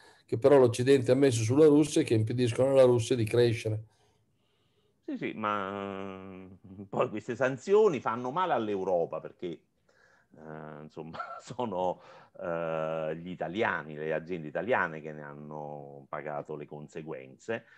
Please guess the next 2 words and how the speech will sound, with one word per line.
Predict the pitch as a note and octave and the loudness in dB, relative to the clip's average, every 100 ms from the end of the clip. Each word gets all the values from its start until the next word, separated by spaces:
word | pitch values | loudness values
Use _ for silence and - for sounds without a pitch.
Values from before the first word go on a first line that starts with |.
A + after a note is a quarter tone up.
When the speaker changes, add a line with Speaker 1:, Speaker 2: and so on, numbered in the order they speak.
| _ | _
Speaker 2:
L'America | C#3 D3 D#3 C3+ G#2+ F2+ F2 F2 - _ _ _ _ _ - | -2 0 0 -2 -2 0 0 0 -4 _ _ _ _ _ -10
economicamente | A2 G#2+ G#2+ G2+ G2+ G#2+ A2+ A2 G2+ - F2+ E2 | -6 -4 -4 -4 -4 -4 -4 -4 -8 -8 -8 -8